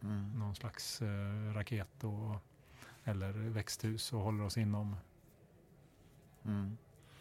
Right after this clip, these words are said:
Speaker 1: Du, du har ju fått en del reaktioner på den här boken i det offentliga samtalet, så att
Speaker 2: Mm.
Speaker 1: säga. Hur, hur, eh, berätta om dem och hur du tänker kring de reaktioner som har kommit hittills.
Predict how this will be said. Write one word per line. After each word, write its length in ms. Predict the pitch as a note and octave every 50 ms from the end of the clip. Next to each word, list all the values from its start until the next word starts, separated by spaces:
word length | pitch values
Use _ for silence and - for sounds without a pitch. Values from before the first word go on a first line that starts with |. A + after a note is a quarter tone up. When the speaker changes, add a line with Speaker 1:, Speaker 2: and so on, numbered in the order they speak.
| - - - - - - - - -
Speaker 1:
Du, 260 | - C#3 C#3+ C3 - - -
du 140 | D3 C#3+ D#3+
har 140 | D#3+ F3+ G#3
ju 60 | G#3
fått 280 | G#3 - B3 A#3+ - -
en 120 | B3+ A3
del 480 | F3+ D#3 C#3+ C#3+ D3 D3 D3 D3 C#3+ - - - - - - -
reaktioner 560 | C3 C#3+ C#3+ C3+ - - G#3 A3+ A3+ F3 C#3+
på 80 | -
den 100 | - C3+
här 80 | A#2 G#2
boken 420 | F#2+ G#2 G2+ C#3+ - - G#2 G2+
i 80 | G#2 G#2
det 120 | F#2 G2+
offentliga 720 | G2 G2 F#2+ - - A#2 F#2+ - - - G2+ F2+ F2 E2+ E2 A#1 A1+ B1 B1
samtalet, 680 | - - B2 G#2 - - G#2 E2+ D2+ C#2+ C2 - -
så 80 | - -
att 40 | C3+ D3
Speaker 2:
Mm. 140 | E3 F3+ F#3+
Speaker 1:
säga. 100 | - G2
Hur, 360 | A2+ C#3 D3 C#3+ C3+ A2 -
hur, 320 | B2+ D3+ D#3+ D3+ C#3+ C#3 C#3
eh, 260 | C#3+ C3+ C3+ C3+ C#3+ D3 - - - - - - - - - - - - - - - - -
berätta 460 | - C3 D3 E3+ E3 D#3+ - - F3+
om 120 | E3+ E3 C#3+
dem 320 | C3+ A#2 G#2+ G2+ G#2 G#2+
och 80 | A2 A2
hur 140 | B2 A#2+
du 100 | A2 A#2
tänker 380 | A2 - B2 A#2+ A2+ G#2 - A#2
kring 200 | - - A2+ A2
de 200 | G#2+ G#2 G#2+ G#2+
reaktioner 420 | G2+ G2 - - B2+ B2 B2 A#2
som 120 | A2 A2+ A2+
har 80 | A2
kommit 480 | - - G#2 F#2+ F#2+ - - - - - - -
hittills. 440 | A#2+ A2 - - - - - -